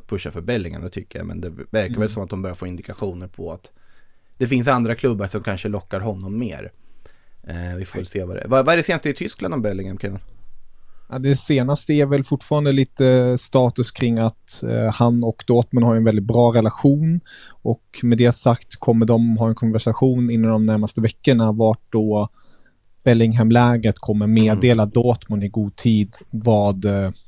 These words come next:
Speaker 2: vad de tänker sig. Och Dortmund är ju fullt medvetna om att, eh, hoppet om en förlängning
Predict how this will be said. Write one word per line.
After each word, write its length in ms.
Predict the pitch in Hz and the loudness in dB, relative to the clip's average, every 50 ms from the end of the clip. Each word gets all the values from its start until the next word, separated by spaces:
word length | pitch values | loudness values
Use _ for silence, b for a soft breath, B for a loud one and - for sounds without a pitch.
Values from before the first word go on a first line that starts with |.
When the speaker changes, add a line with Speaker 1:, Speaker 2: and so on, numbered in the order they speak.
| - - - | -20 -8 -2
Speaker 2:
vad 160 | 120 117 110 | 0 0 2
de 100 | 113 113 | 2 2
tänker 340 | - 147 139 127 - - 101 | 4 4 2 2 2 0 -2
sig. 300 | - 95 87 85 - b b b b b b | -2 -4 -6 -6 -10 b b b b b b
Och 100 | - 101 | -2 0
Dortmund 380 | 110 107 107 - - 107 104 | 2 0 0 0 -2 -2 0
är 40 | 101 | 0
ju 180 | 101 101 101 98 | 0 -2 -2 -4
fullt 300 | - - 113 107 - - | -2 -2 -2 -2 0 0
medvetna 480 | 110 104 101 98 107 110 - - 110 | 0 0 2 2 2 0 0 0 -2
om 140 | 104 98 98 | -2 -2 -2
att, 420 | 98 98 - - - - - - 104 | -2 -2 -4 -6 -12 -14 -12 -10 -8
eh, 220 | 95 90 95 104 | -8 -6 -4 -2
hoppet 360 | - 117 - - - 104 - - | -2 -2 -2 -2 -6 -8 -6 -4
om 140 | 98 98 98 | -4 -4 -4
en 80 | 98 | -4
förlängning 640 | - - 117 113 113 113 110 107 104 101 101 101 98 | -2 -2 0 2 2 2 2 0 0 -2 -4 -6 -8